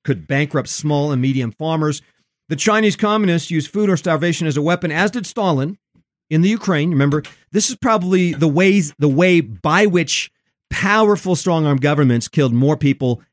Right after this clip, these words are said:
than any other means. Bill, I mean, it was much more efficient. Just let them starve to death. That's what happened in the Ukraine. That's what happened in China.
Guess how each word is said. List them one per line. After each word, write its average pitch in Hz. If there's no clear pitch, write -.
than 120
any 151
other 135
means. 123
Bill, 123
I 131
mean, 113
it 165
was 147
much 151
more 160
efficient. 143
Just 143
let 139
them 180
starve 160
to 123
death. 120
That's 143
what 185
happened 156
in 156
the 156
Ukraine. 143
That's 147
what 175
happened 147
in 143
China. 143